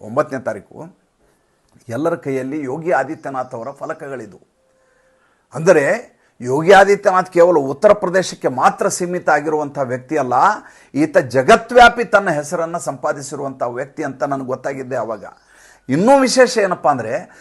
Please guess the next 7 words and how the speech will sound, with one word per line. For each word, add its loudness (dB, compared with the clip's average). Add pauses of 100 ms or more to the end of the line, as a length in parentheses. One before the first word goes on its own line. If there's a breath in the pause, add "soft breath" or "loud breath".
(160 soft breath)
ನಾಥ್ 4
ಪರಂಪರೆಗೆ 4
ಇನ್ನಿಲ್ಲದ 4
ಹಾಗೆ 4
ಅಲ್ಲಿ 2
ಗೌರವ 0
ಇದೆ. -10